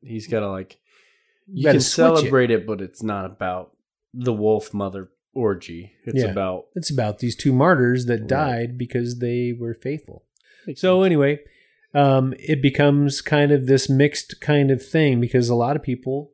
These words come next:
Speaker 2: don't wanna give up their ancient
Speaker 1: Beliefs
Speaker 2: festivals
Speaker 1: or
Speaker 2: and
Speaker 1: festivals, yeah.
Speaker 2: feasts. And it ends up being some kind of weird hybrid. And then so now you get into the thirteenth, fourteenth century and people are handing out cards.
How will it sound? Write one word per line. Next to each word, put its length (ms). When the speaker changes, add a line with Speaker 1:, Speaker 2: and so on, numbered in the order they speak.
Speaker 2:
don't 200
wanna 180
give 120
up 180
their 420
ancient 520
Speaker 1:
Beliefs 360
Speaker 2:
festivals 640
Speaker 1:
or 40
Speaker 2:
and 60
Speaker 1:
festivals, 60
yeah. 60
Speaker 2:
feasts. 480
And 380
it 180
ends 220
up 200
being 580
some 240
kind 200
of 80
weird 220
hybrid. 480
And 200
then 160
so 220
now 280
you 140
get 160
into 220
the 140
thirteenth, 480
fourteenth 400
century 420
and 100
people 260
are 140
handing 340
out 240
cards. 500